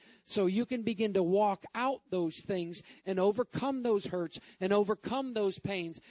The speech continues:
and overcome those situations. And that's what he was really telling to the church of Philippi also, that you can begin to trust God. Say, "Trust God."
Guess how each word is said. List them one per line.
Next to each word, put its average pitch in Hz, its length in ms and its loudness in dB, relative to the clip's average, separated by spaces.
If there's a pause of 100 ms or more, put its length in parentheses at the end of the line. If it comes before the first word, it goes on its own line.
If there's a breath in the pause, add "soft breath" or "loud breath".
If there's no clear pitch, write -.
(100)
and 202 160 0
overcome 233 560 -2
those 214 220 -4
situations. 185 800 -2 (260 loud breath)
And 208 100 -4
that's 262 220 -2
what 247 100 -2
he 214 60 -6
was 196 160 -4
really 214 240 0
telling 220 320 -4
to 208 100 -6
the 196 80 -4
church 214 320 -4 (260 loud breath)
of 208 100 -4
Philippi 214 500 -2
also, 190 580 -2 (260 loud breath)
that 185 160 -2
you 220 120 2
can 226 160 -4
begin 214 380 -2
to 202 160 0
trust 208 520 -4
God. 151 440 0 (100)
Say, 208 220 0
"Trust 175 360 -4
God." 143 300 -2